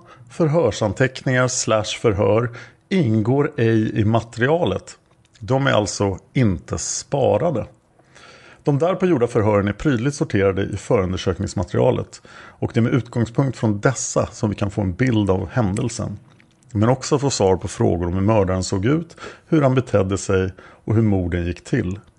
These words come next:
Vittnesförhören gjordes i polishuset på Kungsholmen, några redan på natten efter skotten, andra dagen eller dagarna efter. Det tycks ha varit slumpen som avgjorde vilka vittnen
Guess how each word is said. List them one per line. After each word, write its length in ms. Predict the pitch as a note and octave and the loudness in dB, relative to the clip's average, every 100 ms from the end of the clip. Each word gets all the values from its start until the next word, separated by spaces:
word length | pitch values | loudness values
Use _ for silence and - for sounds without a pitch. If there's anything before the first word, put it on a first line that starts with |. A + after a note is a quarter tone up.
| - - - - _ | -20 -20 -20 -20 _
Vittnesförhören 840 | D3 D3+ C#3 B2+ D#3 E3 D#3+ D3+ | -2 0 -2 -2 2 2 2 2
gjordes 340 | C#3 G2+ G2+ G#2+ | 2 2 0 -2
i 60 | |
polishuset 640 | - A#2+ A2 - F#2+ G#2+ - | 0 0 0 0 -2 -4 -4
på 60 | |
Kungsholmen, 760 | - G#2+ F#2 B2 D3 D3 D#3+ D3+ - | 0 0 2 0 2 0 0 -4 -4
några 320 | C3 C3+ A2 | 0 2 4
redan 280 | A2+ G#2+ G2+ | 4 4 2
på 80 | G2+ | 0
natten 340 | G2+ - G#2 | -2 -2 -4
efter 200 | G2 - | -4 -4
skotten, 560 | - G#2+ - - B2 C3 - - - | -6 -6 -4 -2 -2 -2 -8 -16 -2
andra 320 | A#2+ G2+ G2+ | 2 4 2
dagen 440 | G2 G2 F#2+ G#2 | 4 4 2 0
eller 140 | F#2 F#2+ | 0 2
dagarna 440 | A#2+ G2 F2+ G#2 | 2 2 2 -2
efter. 400 | A#2 - F#2+ F#2 - _ _ _ - | -4 -6 -6 -6 -10 _ _ _ -4
Det 60 | A2+ | 0
tycks 220 | D#3 - | 0 2
ha 80 | A#2 | 2
varit 160 | A2 | 2
slumpen 640 | - - B2+ F3+ E3 G#2+ F#2 | -2 0 2 2 0 0 0
som 160 | A#2+ | -2
avgjorde 500 | C#3 A2 F#2 D3 G#2+ | 0 2 2 0 0
vilka 480 | E2 A#2 B2 E2+ E3 | 0 0 0 0 0
vittnen 420 | F#3 - G2 F2 | 0 -2 -4 -6